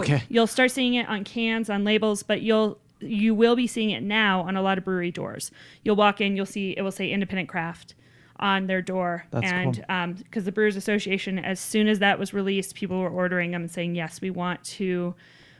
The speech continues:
Speaker 2: we wanna show not only are we members of the Brewers Association, not only do we support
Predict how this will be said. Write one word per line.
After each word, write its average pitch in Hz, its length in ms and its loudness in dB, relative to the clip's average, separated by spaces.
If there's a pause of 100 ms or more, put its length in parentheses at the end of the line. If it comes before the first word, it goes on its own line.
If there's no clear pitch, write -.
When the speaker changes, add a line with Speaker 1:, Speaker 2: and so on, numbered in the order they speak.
(100)
Speaker 2:
we 196 100 0
wanna 190 220 2
show 180 460 0
not 196 260 2
only 202 200 2
are 196 40 2
we 190 100 2
members 190 320 0
of 180 60 -8
the 180 60 -10
Brewers 202 260 0
Association, 196 640 -4
not 175 220 -4
only 208 240 -2
do 208 100 -2
we 202 80 0
support 185 580 -4